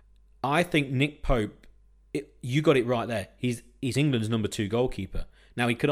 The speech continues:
easily be number one because I know the goalkeeper, Pickford, he plays well for England, but, hmm, really? Um, I, I mean, you wouldn't have him, would you,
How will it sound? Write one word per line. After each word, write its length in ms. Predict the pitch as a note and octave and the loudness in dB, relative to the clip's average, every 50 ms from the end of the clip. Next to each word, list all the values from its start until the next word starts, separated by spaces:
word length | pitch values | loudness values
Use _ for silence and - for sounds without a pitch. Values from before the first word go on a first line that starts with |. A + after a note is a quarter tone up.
| D#3 E3 - - | 2 0 -2 0
easily 320 | D#3+ C#3+ C#3 C3+ G2+ G2+ F2+ | 2 4 4 4 2 0 -4
be 140 | F2+ G2 | -6 -4
number 220 | F#2+ G2 G2 F#2+ F#2+ | -4 -4 -4 -4 -2
one 360 | G#2 A#2 A2 F2 E2+ E2+ F2 - - - - - | -2 -2 -2 -2 -6 -10 -14 -18 -20 -20 -12 -10
because 240 | - G2 - A#2 A2 | -6 -2 0 0 0
I 60 | A2 | 2
know 200 | A#2 D3 D3+ C3 | 2 4 4 4
the 100 | A2+ A2+ | 4 2
goalkeeper, 680 | - C3 A#2+ A2 - - A2 G#2 G2 - A2 G2 F#2 - - - - - | 2 2 2 2 0 -2 -4 0 2 4 4 4 2 -4 -14 -20 -20 -10
Pickford, 480 | - A#2 A2+ A2 - - G#2 F#2+ G#2 - - - - | -6 -6 -6 -6 -6 -6 -6 -6 -6 -10 -18 -16 -10
he 120 | - G#2+ G2 | -10 -10 -6
plays 260 | - - A2+ G2+ G2 | -4 -4 -2 -2 -2
well 200 | G2 A2+ A2+ G#2+ | 0 0 0 0
for 140 | - - G#2 | -2 -4 -6
England, 300 | G2+ G2+ F#2+ F2+ F2 F2+ E2+ | -6 -4 -6 -6 -8 -8 -8
but, 180 | F#2+ F#2+ - - - | -10 -10 -10 -10 -8
hmm, 300 | B2 A#2 A#2 G#2 F#2+ E2+ - - | -6 -4 -4 -4 -6 -8 -10 -8
really? 380 | A#2+ A2 A2 A#2+ C3+ C3 - - - - _ _ _ - | -6 -6 -4 -4 -4 -6 -10 -14 -20 -20 _ _ _ -8
Um, 540 | G#2 G#2+ G#2+ G#2 G#2 G#2 G#2 G2+ G2+ G#2 G2+ - _ _ _ _ _ _ _ _ _ _ _ - | -6 -4 -4 -2 -4 -4 -4 -6 -8 -8 -10 -16 _ _ _ _ _ _ _ _ _ _ _ -2
I, 460 | C3 C#3 C#3 C#3 C3+ C3 C3 - - - - - - - _ _ _ _ _ _ _ _ _ _ _ _ _ _ _ _ - | -2 0 2 2 2 2 2 0 -6 -12 -20 -20 -20 -20 _ _ _ _ _ _ _ _ _ _ _ _ _ _ _ _ -6
I 60 | C3+ | -4
mean, 140 | B2 C#3 - | -4 -4 -4
you 180 | - B2+ A2 G#2 | -6 -6 -4 -4
wouldn't 160 | G#2+ G2 F2+ | -2 -2 -2
have 100 | G#2 G#2 F#2+ | -4 -4 -4
him, 160 | F2+ F2+ - - - | -6 -8 -10 -4 0
would 160 | A#2+ B2 A2 | 0 0 2
you, 140 | G2 F2+ | 0 -4